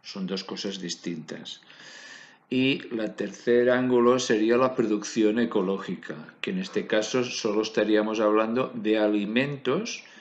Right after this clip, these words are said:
que se producen, eh, con unos métodos determinados y que están libres de sustancias que puedan afectar la salud humana, digamos, ¿no? Eso es la producción ecológica. Por lo tanto, no hay que mezclar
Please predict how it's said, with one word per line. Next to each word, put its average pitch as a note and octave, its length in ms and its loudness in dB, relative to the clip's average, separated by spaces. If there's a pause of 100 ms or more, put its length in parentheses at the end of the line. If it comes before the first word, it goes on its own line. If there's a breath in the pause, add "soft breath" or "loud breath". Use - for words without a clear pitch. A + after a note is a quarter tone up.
(420 loud breath)
que G#2 140 0
se G2+ 220 0
producen, B2+ 920 0 (800 loud breath)
eh, F2 460 -6
con F2 180 -4
unos G2 300 -4
métodos G#2 440 0
determinados A#2+ 960 -2 (200)
y C3 140 -6
que C#3 120 2
están A2+ 420 -2
libres A2 540 2
de G#2 100 -2
sustancias G#2 720 -4
que G#2 140 -2
puedan G2+ 560 -2
afectar G2 640 -2
la G#2 120 0
salud F#2 560 -2
humana, E2 420 -4
digamos, - 460 -12
¿no? F2 180 -12 (420 loud breath)
Eso - 180 0
es C3 80 2
la A#2+ 120 4
producción G#2+ 540 2
ecológica. F2+ 560 -4 (340)
Por - 80 -8
lo G#2+ 100 -2
tanto, B2+ 320 2
no C3 120 2
hay C#3 140 0
que C3 120 2
mezclar C#3 720 -2